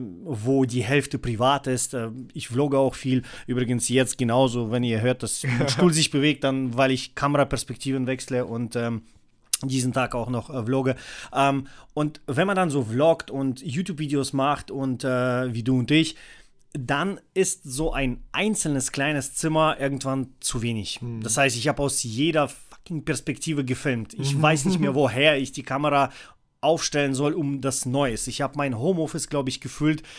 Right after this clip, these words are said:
Speaker 1: zehnmal überarbeitet und jedes Mal YouTube-Video gefilmt,
Speaker 2: Mhm.
Speaker 1: wie ich das überarbeite, weil einfach nur nach einer Weile alles nervt und
Speaker 2: Mhm.
Speaker 1: alles gleich ist. Und, äh, ich, ich meine, im Studio ist es auch, aber Studio ist halt so eine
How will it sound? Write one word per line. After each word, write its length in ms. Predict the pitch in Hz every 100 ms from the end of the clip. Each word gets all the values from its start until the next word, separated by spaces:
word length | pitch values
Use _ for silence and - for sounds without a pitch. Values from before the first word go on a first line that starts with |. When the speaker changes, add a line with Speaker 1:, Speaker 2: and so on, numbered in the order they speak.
| - -
Speaker 1:
zehnmal 580 | - - 160 156 143 156
überarbeitet 760 | 147 135 131 147 151 151 156
und 140 | 143 120
jedes 280 | 143 143 147
Mal 140 | 135
YouTube-Video 560 | 135 160 143 139 135 143
gefilmt, 380 | 135 127 160 147
Speaker 2:
Mhm. 20 |
Speaker 1:
wie 60 | 139
ich 60 | 135
das 160 | 135
überarbeite, 600 | 135 117 104 151 160 127
weil 220 | 113 139 143
einfach 380 | 143 - 135
nur 240 | 143 147 139 - - - _
nach 180 | 147 139
einer 180 | 156 123
Weile 320 | 131 156 156
alles 320 | 135 143 135
nervt 440 | 135 123 143 135 -
und 60 | 113
Speaker 2:
Mhm. 40 |
Speaker 1:
alles 260 | 123 113 107
gleich 380 | 123 131 156 143
ist. 220 | 127 -
Und, 300 | 135 123 123
äh, 120 | 131 -
ich, 140 | 180 -
ich 80 | 202
meine, 200 | 196 208
im 60 |
Studio 280 | - 233 208
ist 100 | 190
es 140 | 156
auch, 340 | 135 147 120 -
aber 360 | 127 139 147 135 - - - - _ - -
Studio 340 | - 247 240
ist 140 | 226 202
halt 100 | 170
so 80 |
eine 120 | 170